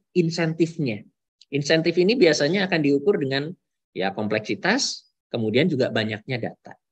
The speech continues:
Nah, ini nantinya akan ada di smart contract-nya biasanya. Berapa gas ya yang harus dikeluarkan kalau kita nanti berbicara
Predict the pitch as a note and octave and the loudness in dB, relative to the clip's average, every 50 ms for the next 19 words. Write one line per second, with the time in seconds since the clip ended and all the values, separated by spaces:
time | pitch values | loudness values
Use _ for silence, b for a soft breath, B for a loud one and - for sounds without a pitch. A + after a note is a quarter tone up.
0 | _ _ _ _ - - F#2 G2+ G2+ C3+ E3 D3+ C3 A#2+ - A#2+ B2+ E3 F3+ - | _ _ _ _ -12 -6 -4 -2 0 0 2 0 0 0 -2 -2 0 -2 -2 -2
1 | G#2 A#2+ - C#3 C#3 - - A#2+ A2+ D3 D3+ D3 C#3 D#3 F3+ - - - _ _ | -4 -6 -4 -4 -4 -4 -4 -2 -2 -2 0 2 4 4 4 2 0 -6 _ _
2 | _ _ _ _ _ _ _ _ _ _ _ _ _ _ _ - - - C#3 B2+ | _ _ _ _ _ _ _ _ _ _ _ _ _ _ _ -16 -8 -6 -4 -4
3 | B2+ - - C3+ C3+ C3+ C3+ D3 D#3 D#3+ - _ - C3+ A#2 G2 F#2 - G2 F#2 | -4 -4 -2 -2 -2 -2 -2 -2 -2 -2 -2 _ 0 0 0 0 -2 -4 -8 -8
4 | F#2 F#2 - - G2+ G2 F#2+ G2 F#2 - - - G2+ A2+ C#3 D#3+ D#3+ F#3+ D#3+ C#3 | -8 -8 -6 -4 -4 -2 -2 -4 -6 -8 -10 -6 -2 -2 -2 -2 -2 -2 -4 -4
5 | B2+ A#2 A#2+ A2 A#2 A#2 - - - - - - _ _ _ _ _ _ _ _ | -2 0 0 0 0 -2 -4 -6 -8 -10 -12 -16 _ _ _ _ _ _ _ _
6 | _ _ _ _ _ _ - F2+ F#2+ A#2 C3 A2+ A2 G#2+ G#2+ A2 F#2 - A#2 - | _ _ _ _ _ _ -4 -2 0 2 2 2 2 2 0 -2 -4 -4 -6 -6
7 | - F#2+ - G2 G2+ G#2 G#2 - - A#2 A2 G2+ F2+ F#2 F#2 F#2 F#2+ F#2 F#2+ F#2 | -8 -6 -2 0 0 0 0 0 0 0 0 0 -2 -4 -4 -6 -6 -6 -8 -6
8 | G#2 G#2 F2+ F#2 F#2 - G2+ F#2+ - F#2+ F2+ E2+ - - - - - F#2 F#2+ G#2 | -4 -4 -4 -4 -4 -4 -4 -4 -4 -6 -6 -8 -8 -10 -10 -6 -2 -2 -2 -2
9 | - | -4